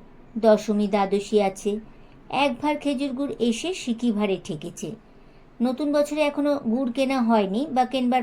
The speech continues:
পয়সাও নেই, ওইটুকু ফুরিয়ে গেলে তখন চলবে কিসে? এই গুড়ের ব্যাপার নিয়ে মায়ের ছেলের বচসা চলল সারা সন্ধ্যাবেলা।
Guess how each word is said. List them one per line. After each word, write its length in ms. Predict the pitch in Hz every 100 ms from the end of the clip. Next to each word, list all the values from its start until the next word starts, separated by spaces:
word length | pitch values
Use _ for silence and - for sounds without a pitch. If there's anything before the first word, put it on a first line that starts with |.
| 240
পয়সাও 420 | 220 196 - 196
নেই, 280 | 170 160 - - - - - - - - - - -
ওইটুকু 360 | 277 277 311
ফুরিয়ে 360 | 302 254 247 269
গেলে 220 | 285 285
তখন 300 | 285 277 285
চলবে 380 | 277 240 233 254
কিসে? 360 | 277 262 320 359 - - - - - - - - - - - -
এই 180 | 233 294
গুড়ের 460 | 233 196 233 277 277
ব্যাপার 340 | 269 247 226
নিয়ে 240 | 220 254
মায়ের 320 | 294 220 196 196
ছেলের 300 | 226 226 214
বচসা 480 | 196 180 185 226 220
চলল 380 | 196 185 247
সারা 460 | 320 - 180 180 262
সন্ধ্যাবেলা। 760 | - 190 165 160 165 165 165